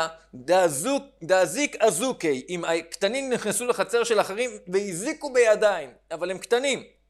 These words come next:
הרי קטנים שהזיקו פטורים. אז איך ייתכן כאן שאם הגזלה, האבא גזל והיתומים הקטנים אכלו, אתה מחייב אותם?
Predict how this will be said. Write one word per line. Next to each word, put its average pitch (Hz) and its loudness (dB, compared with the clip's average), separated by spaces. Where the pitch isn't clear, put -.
הרי 147 -2
קטנים 190 -2
שהזיקו 180 -2
פטורים. 247 2
אז 104 -2
איך 180 2
ייתכן 214 2
כאן 208 2
שאם 131 -4
הגזלה, 165 4
האבא 202 4
גזל 120 0
והיתומים 147 2
הקטנים 180 -2
אכלו, 262 2
אתה 196 -8
מחייב 180 0
אותם? 160 -2